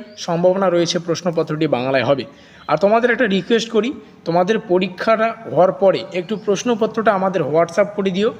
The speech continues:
সেভেন থ্রি এইট ফোর জিরো ফোর ওয়ান ফাইভ থ্রি সিক্স নম্বর, এটা ফোর হবে, একটু আমি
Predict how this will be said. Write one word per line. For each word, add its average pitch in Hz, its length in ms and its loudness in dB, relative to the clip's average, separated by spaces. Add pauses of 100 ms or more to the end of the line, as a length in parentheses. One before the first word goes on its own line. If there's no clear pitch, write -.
(200)
সেভেন 190 420 0
থ্রি 196 380 -6
এইট 180 420 2 (380)
ফোর 190 360 2 (180)
জিরো 190 380 2 (380)
ফোর 196 300 4
ওয়ান 175 280 0
ফাইভ 160 240 0 (100)
থ্রি 185 160 -6
সিক্স 165 340 -6
নম্বর, 127 240 -8
এটা 147 140 -2
ফোর 170 280 0
হবে, 147 200 0 (320)
একটু 165 220 2
আমি 190 200 0